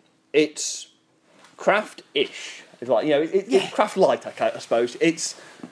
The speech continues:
Speaker 1: it's interesting beers. They do, they do good b-, beers, but they're not usually way out there beers.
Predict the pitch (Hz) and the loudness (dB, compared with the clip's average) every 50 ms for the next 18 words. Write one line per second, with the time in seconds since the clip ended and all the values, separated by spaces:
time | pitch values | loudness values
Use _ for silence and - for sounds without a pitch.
0 | _ _ - - 185 180 - - - 196 208 214 196 - 196 208 - - 214 196 | _ _ 0 2 2 2 2 2 2 2 2 2 2 0 0 0 0 -2 -2 0
1 | - 123 123 135 147 151 151 147 131 139 139 139 143 143 - 160 151 156 156 143 | 2 2 4 4 4 2 2 0 -2 0 2 0 0 2 2 2 4 4 2 2
2 | 135 123 117 _ _ _ _ - - 175 185 175 - - 131 - _ _ - 139 | -2 -10 -14 _ _ _ _ 2 6 6 6 6 4 -10 -16 -16 _ _ 4 6
3 | 131 135 143 160 165 - _ _ _ _ _ - - 170 170 165 175 202 185 - | 6 6 4 2 -2 -6 _ _ _ _ _ 0 2 4 4 4 4 2 0 -2
4 | 170 170 175 170 175 165 170 160 151 147 139 139 135 _ _ - - - - 123 | -2 0 2 2 2 0 0 0 0 0 0 0 -4 _ _ -20 -20 -18 -8 2
5 | 135 143 147 143 135 131 123 127 - 110 104 95 - - 95 87 69 80 - - | 4 4 4 4 2 0 -2 -4 -6 -6 -8 -8 -8 -8 -10 -10 -10 -12 -14 -14
6 | - - | -18 -20